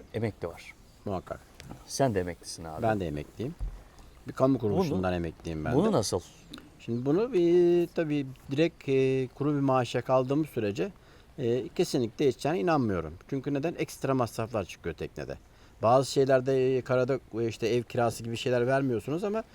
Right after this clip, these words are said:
Speaker 2: bu teknede yaşadığınız sürece ne bileyim bazı gereksinimleriniz oluyor.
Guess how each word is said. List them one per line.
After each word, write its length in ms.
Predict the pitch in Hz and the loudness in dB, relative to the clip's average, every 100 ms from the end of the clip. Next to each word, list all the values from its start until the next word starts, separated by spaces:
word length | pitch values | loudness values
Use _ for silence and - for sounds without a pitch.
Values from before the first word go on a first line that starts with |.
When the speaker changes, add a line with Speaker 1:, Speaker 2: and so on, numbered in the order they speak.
| - - | -20 -10
Speaker 2:
bu 100 | 131 | -6
teknede 360 | 127 143 135 135 | 0 0 0 -2
yaşadığınız 400 | 135 135 135 143 | -2 -2 -4 -6
sürece 360 | - 110 120 147 | -2 -2 -2 -4
ne 120 | 135 | -4
bileyim 220 | 131 151 | -2 0
bazı 220 | 127 127 | 2 2
gereksinimleriniz 640 | 127 123 - - 123 123 | 0 -2 -2 -4 -2 -2
oluyor. 240 | 110 92 | -2 -4